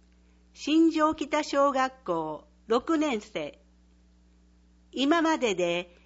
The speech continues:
一番面白かった本は、エリザベス女王二世。重光さん、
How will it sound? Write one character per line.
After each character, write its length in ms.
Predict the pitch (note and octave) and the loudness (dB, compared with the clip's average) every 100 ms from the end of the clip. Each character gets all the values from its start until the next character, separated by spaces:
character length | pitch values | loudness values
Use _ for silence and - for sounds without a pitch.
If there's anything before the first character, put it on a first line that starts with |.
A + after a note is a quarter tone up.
| - | -16
一 280 | B3 - D#4+ | -14 -2 0
番 280 | E4 E4 D4 | 2 2 0
面 200 | C#4+ D#4 | 0 0
白 240 | D#4+ E4 | 2 -2
か 120 | D#4 | 0
っ 80 | A3 - | -4 -2
た 140 | F3 | -4
本 340 | F3 C4 G#3 | -2 -4 -2
は、 280 | D3+ D3+ D#3 - - _ _ _ - | -4 -4 -8 -12 -20 _ _ _ 0
エ 120 | C#4+ | 2
リ 140 | E4 | 4
ザ 140 | E4 E4 | 2 4
ベ 140 | A#3+ | 2
ス 380 | A#3+ F3 E3 - | 0 -4 -6 -6
女 380 | F#3 C4+ D#4 A3+ | -4 2 6 6
王 80 | E3 | 4
二 180 | F3+ C#4+ | 0 -2
世。 320 | - D#3+ - _ _ _ _ _ _ _ _ _ _ _ _ | -2 -4 -6 _ _ _ _ _ _ _ _ _ _ _ _
重 320 | - - D#4 E4+ | -16 -2 4 4
光 280 | D4 - | 4 0
さ 240 | G3+ G3 E3 | -8 -4 -4
ん、 180 | D#3 | -6